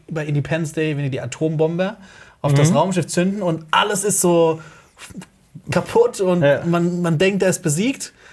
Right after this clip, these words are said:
Speaker 2: Mhm.
Speaker 1: aber es hat ihm nicht mal einen Kratzer verpasst und er grinst einfach nur dumm
Speaker 2: Ja.
Speaker 1: zu Daenerys. So. Und dachte, dieser
Speaker 2: Ja.
Speaker 1: Typ, das sieht ziemlich dumm aus, wenn er grinst.
Speaker 2: Ja. Ähm,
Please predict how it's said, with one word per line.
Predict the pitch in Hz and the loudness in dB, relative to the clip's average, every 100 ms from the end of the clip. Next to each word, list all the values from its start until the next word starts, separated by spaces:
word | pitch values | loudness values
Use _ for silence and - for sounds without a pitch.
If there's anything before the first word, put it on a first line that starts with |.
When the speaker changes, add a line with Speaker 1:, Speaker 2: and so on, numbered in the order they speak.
| - | -2
Speaker 2:
Mhm. | 123 151 | 2 4
Speaker 1:
aber | 165 175 175 170 | 4 4 2 2
es | 151 - | -2 -4
hat | 160 | -4
ihm | 143 143 | -2 -2
nicht | 151 - | -2 -4
mal | 131 131 | -4 -4
einen | 117 113 113 | -4 -6 -4
Kratzer | - 147 - 180 | -2 -4 -2 -4
verpasst | 175 165 170 165 - - - - _ | -2 -2 -2 -4 -8 -18 -20 -20 _
und | - | -4
er | 143 | -4
grinst | - 147 139 - | 0 -2 -2 -2
einfach | 120 117 117 | -4 -4 -4
nur | 113 | -4
dumm | 107 101 101 101 _ _ | -4 -6 -6 -8 _ _
Speaker 2:
Ja. | 139 131 | 0 2
Speaker 1:
zu | 147 | -2
Daenerys. | - 180 - 143 139 143 - | -2 0 2 2 0 0 2
So. | 156 - - 156 - | 2 2 -6 -8 0
Und | |
dachte, | 220 190 151 131 - - - | 0 2 0 -4 -10 -20 -10
dieser | - | -2
Speaker 2:
Ja. | 120 | 0
Speaker 1:
Typ, | - 180 185 - | 0 -2 -4 -8
das | - 120 | -8 -8
sieht | - 123 - | -8 -12 -12
ziemlich | - 190 185 | -8 -8 -6
dumm | 165 | -6
aus, | 95 101 104 | -6 -8 -8
wenn | 101 | -10
er | 98 | -10
grinst. | 104 101 104 - - | -8 -8 -10 -14 -6
Speaker 2:
Ja. | 170 151 - - - - - - - - - - - - | 0 0 0 -10 -16 -16 -16 -18 -20 -20 -20 -20 -20 0
Ähm, | 143 143 143 143 143 | 2 4 2 0 0